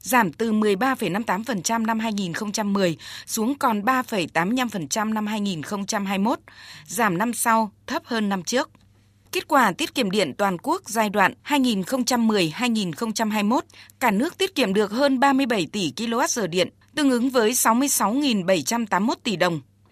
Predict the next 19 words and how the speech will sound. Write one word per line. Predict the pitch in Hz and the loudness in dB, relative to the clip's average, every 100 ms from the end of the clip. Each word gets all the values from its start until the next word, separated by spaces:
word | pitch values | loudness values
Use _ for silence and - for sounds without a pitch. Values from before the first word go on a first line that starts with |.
| _ - | _ -6
Kết | 302 285 | -4 2
quả | 247 190 | 2 2
tiết | 294 - | 0 -2
kiệm | 247 180 | -2 0
điện | 196 185 | 0 0
năm | 226 | -2
sau | 208 226 220 | 0 0 0
cao | 233 220 | 0 0
hơn | 208 220 | 0 0
năm | 208 | -2
trước, | 196 285 381 - - - - | -2 -4 -4 -6 -20 -16 -4
mức | 311 - | -4 0
tiết | 381 - | -4 0
kiệm | 269 180 | -2 0
điện | 208 - | -2 0
bình | 214 285 | -2 0
quân | 240 233 | 0 2
hàng | 220 190 | 2 0
năm | 196 233 | 2 0